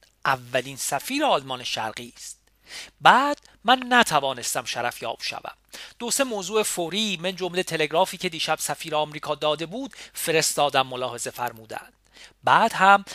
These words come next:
عرض کردم نفتی ها که آمدند چه اشخاصی هستند و کی شرفیاب می‌شوند. با تلفن فرمودند بعد از ظهر شرفیاب شوند و تو هم با آنها مهمانی بده، چون بچه‌های خوبی بودند.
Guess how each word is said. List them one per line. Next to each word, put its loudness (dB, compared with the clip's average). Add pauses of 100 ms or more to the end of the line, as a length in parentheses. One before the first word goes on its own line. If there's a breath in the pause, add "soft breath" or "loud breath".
(160 loud breath)
عرض 4
کردم 4
نفتی -2
ها -6
که -10
آمدند 2
چه 2
اشخاصی 2
هستند 6 (280 loud breath)
و -2
کی 4
شرفیاب 2
می‌شوند. -8 (680 loud breath)
با 4
تلفن -2
فرمودند 2
بعد 6
از -2
ظهر -6
شرفیاب -2
شوند 2
و 2
تو -6
هم 4
با 8
آنها 4
مهمانی -2 (120)
بده، 2 (240 soft breath)
چون -10
بچه‌های 0
خوبی -4
بودند. -16